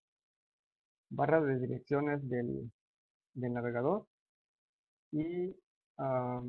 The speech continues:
cómo validamos el, el tipo de datos que está,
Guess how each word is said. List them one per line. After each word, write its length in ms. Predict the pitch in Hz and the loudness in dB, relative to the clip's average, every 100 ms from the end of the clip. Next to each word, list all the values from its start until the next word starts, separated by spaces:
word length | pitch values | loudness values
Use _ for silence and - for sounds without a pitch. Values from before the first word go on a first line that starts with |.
| 123 | -6
cómo 260 | - 139 147 | -2 2 4
validamos 800 | 135 127 123 131 139 139 139 - _ _ _ _ _ _ _ _ _ _ _ _ _ _ _ _ _ _ _ _ _ | 4 2 -2 -4 -2 -2 -4 -10 _ _ _ _ _ _ _ _ _ _ _ _ _ _ _ _ _ _ _ _ _
el, 380 | 135 135 139 139 139 _ _ _ _ _ _ _ _ _ _ _ _ _ _ _ _ _ _ _ _ _ _ _ _ _ _ _ _ _ _ _ _ _ _ _ _ _ _ _ _ - | 0 2 2 0 -6 _ _ _ _ _ _ _ _ _ _ _ _ _ _ _ _ _ _ _ _ _ _ _ _ _ _ _ _ _ _ _ _ _ _ _ _ _ _ _ _ -8
el 160 | 123 | -6
tipo 300 | 147 143 165 | -2 2 4
de 100 | 139 | 4
datos 300 | 127 127 147 | 4 2 0
que 60 | 135 | -6
está, 500 | - - 123 123 | -8 -2 0 0